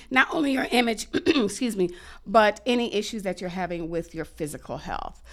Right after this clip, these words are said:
So I do address those three areas along with the, um, career and relationships in this little small book. And it is a vibrant mess. Uh, a lot of people have said, "Well, my life's not messy."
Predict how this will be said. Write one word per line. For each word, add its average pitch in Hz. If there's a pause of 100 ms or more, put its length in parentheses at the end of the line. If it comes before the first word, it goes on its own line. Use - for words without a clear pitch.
(260)
So 247
I 233
do 277
address 220
those 208
three 220
areas 180
along 180
with 180
the, 175
um, 170
career 180
and 175 (180)
relationships 185
in 170
this 170
little -
small 185
book. - (920)
And 277
it 349
is 494
a 330
vibrant 247
mess. 220 (300)
Uh, 170
a 196
lot 208
of 202
people 214
have 185
said, -
"Well, 170 (260)
my 190
life's 320
not -
messy." 165